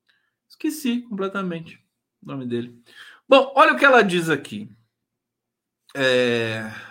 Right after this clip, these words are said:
Sequestro da pauta da regulação das plataformas. Flávia Lefebvre, que é uma advogada especialista em direito do consumidor.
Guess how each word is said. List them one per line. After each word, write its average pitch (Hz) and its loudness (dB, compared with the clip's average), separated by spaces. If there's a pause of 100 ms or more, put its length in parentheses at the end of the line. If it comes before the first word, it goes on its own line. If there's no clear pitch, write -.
(1300)
Sequestro 196 2
da 175 2
pauta 175 0
da 151 -2
regulação 147 -4
das 151 -6
plataformas. 120 -6
Flávia 175 -2
Lefebvre, 139 -6
que 139 -10
é 135 -4
uma 139 -10
advogada 123 -10
especialista 131 -12
em 147 -14
direito 127 -8
do 139 -18
consumidor. 151 -16